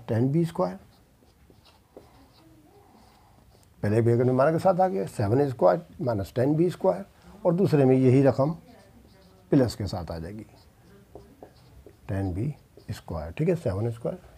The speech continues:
इसका आंसर आ गया। अब क्वेश्चन नंबर फ़ोर देखें, इक्यासी जो है नाइन का स्क्वायर है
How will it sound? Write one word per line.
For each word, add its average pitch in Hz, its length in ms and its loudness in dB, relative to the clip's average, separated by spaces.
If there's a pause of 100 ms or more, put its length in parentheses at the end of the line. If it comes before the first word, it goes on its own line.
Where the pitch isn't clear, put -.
(220)
इसका 117 280 -4
आंसर 98 340 -4
आ 85 80 -10
गया। 85 240 -14
अब 151 140 -10
क्वेश्चन 175 300 4
नंबर 170 200 6
फ़ोर 156 240 4
देखें, 143 260 2 (4000)
इक्यासी 147 460 6
जो 170 140 8
है 185 80 6
नाइन 131 260 6
का 135 120 6
स्क्वायर 147 320 2
है 139 120 -10